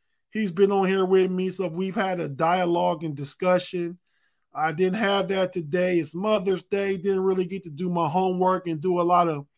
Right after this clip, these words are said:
uh, preparation stuff for today's show, far as what I wanted to talk about and stuff. So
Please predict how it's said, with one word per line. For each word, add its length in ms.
uh, 240
preparation 800
stuff 360
for 120
today's 540
show, 340
far 300
as 80
what 160
I 60
wanted 260
to 100
talk 160
about 220
and 100
stuff. 340
So 380